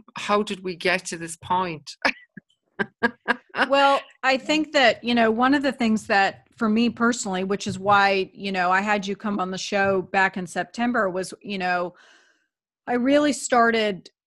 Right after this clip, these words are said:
Speaker 2: the energy over the summer is what really kinda catapulted me into really working with,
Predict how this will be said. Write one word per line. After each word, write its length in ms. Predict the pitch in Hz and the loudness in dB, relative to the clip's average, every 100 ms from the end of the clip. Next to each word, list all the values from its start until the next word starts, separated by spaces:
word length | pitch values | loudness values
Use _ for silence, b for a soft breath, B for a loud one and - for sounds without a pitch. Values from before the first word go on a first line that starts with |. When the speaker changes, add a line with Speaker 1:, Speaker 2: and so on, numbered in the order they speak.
| 151 233 | -14 -8
Speaker 2:
the 240 | 240 226 | -6 -4
energy 420 | 240 247 226 220 | -2 -2 0 0
over 180 | 214 196 | -2 -4
the 100 | 190 | -8
summer 480 | - 214 202 202 180 | -6 -2 -2 -2 -4
is 180 | 180 - | -4 -4
what 160 | 185 202 | -6 -2
really 220 | 208 202 | -4 -4
kinda 260 | 214 190 | -4 -6
catapulted 800 | 175 - 208 208 208 190 185 180 | -8 -2 0 0 -2 -4 -4 -6
me 240 | 180 185 180 | -6 -8 -8
into 720 | 202 202 - 214 196 180 175 214 | -8 -8 -8 -6 -4 -4 -6 -4
really 260 | 247 285 | -2 -2
working 640 | 208 202 214 208 208 196 | -2 -2 -2 -2 -4 -4
with, 300 | 185 185 180 | -2 -2 -2